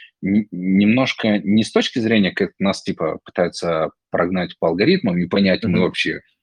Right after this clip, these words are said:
Speaker 1: сможем прокрутить это, э, э, сбала-, красно-чёрное дерево или не сможем. <laughs> Его куда надо поворачивать, влево или вправо? Всё время забываешь. А, мне кажется, это больше про то, чтобы поставить кандидата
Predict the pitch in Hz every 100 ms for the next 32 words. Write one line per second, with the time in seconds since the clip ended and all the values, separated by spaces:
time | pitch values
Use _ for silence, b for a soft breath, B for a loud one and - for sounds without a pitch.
0 | _ - - 123 160 151 110 - - 110
1 | 113 98 90 92 90 87 87 - 92 87
2 | 87 87 - 87 82 - 98 90 90 95
3 | 87 - 104 98 - 101 - 95 98 95
4 | 92 95 90 87 92 104 98 98 95 -
5 | 92 95 101 110 90 170 _ _ _ _
6 | - 104 - 107 107 104 127 127 107 92
7 | - 82 92 85 - 101 139 165 101 90
8 | - 95 87 - - B B B _ -
9 | 104 110 101 90 87 92 85 - b b
10 | _ _ _ _ 92 92 92 95 - 101
11 | 117 143 160 - 120 107 95 101 131 139
12 | - 101 - 95 90 - 156 196 190 _
13 | _ _ - 123 101 - 87 - 143 98
14 | - 95 92 104 110 82